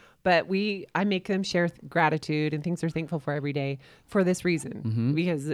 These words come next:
Speaker 1: the day can be full of so many triggers and spike narratives. You gotta see the good.
Speaker 2: Right.
Speaker 1: So she said, um, "I've started doing this and it's really helping me see the shift." And she says, "I started this other journal that's just for my husband. And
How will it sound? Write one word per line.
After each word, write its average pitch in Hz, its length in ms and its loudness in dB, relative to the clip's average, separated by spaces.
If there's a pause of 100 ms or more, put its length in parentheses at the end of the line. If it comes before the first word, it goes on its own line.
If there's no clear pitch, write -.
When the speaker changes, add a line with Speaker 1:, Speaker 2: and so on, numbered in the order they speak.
Speaker 1:
the 143 180 -2
day 160 160 2
can 180 160 -2
be 165 80 0
full 175 240 2
of 147 140 -4
so 175 160 -2
many 196 180 0
triggers 170 680 -2
and 139 220 -6
spike 165 320 -2
narratives. 151 520 -4 (100)
You 160 120 -4
gotta 156 180 0
see - 140 -8
the 143 80 -6
good. 127 240 -6 (160)
Speaker 2:
Right. 107 200 -2 (320)
Speaker 1:
So 190 480 2
she 196 260 -4
said, 170 480 2 (400)
um, 151 260 0
"I've 165 80 0
started 202 320 2
doing 220 280 0
this 196 460 0
and 151 380 -2
it's - 180 -8
really 180 220 4
helping 175 340 0
me 160 120 0
see 147 520 -4
the 131 120 -4
shift." - 500 -4
And 147 160 -4
she 156 140 -6
says, 147 220 -6
"I 139 60 -2
started 156 300 -2
this 151 180 -6
other 143 180 -2
journal 165 520 -2 (400)
that's - 280 -2
just - 300 -2
for 175 140 -2
my 160 140 0
husband. 151 540 -6 (440)
And 160 280 0